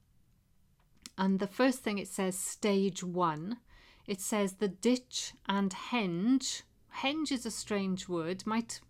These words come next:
help if we go and look for that. They were dug, possibly using tools made from something. Now, if you listened to my previous podcast, I think, or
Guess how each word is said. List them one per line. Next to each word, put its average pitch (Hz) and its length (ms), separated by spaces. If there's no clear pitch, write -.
help 202 340
if 196 140
we 190 100
go 202 140
and 196 100
look 196 200
for 185 200
that. 165 340
They 220 140
were 233 100
dug, 202 480
possibly 277 760
using 220 680
tools 240 720
made 208 480
from 202 340
something. 185 840
Now, 208 680
if - 280
you 339 320
listened 254 600
to - 120
my 190 180
previous 269 560
podcast, - 960
I 202 80
think, 196 360
or 202 540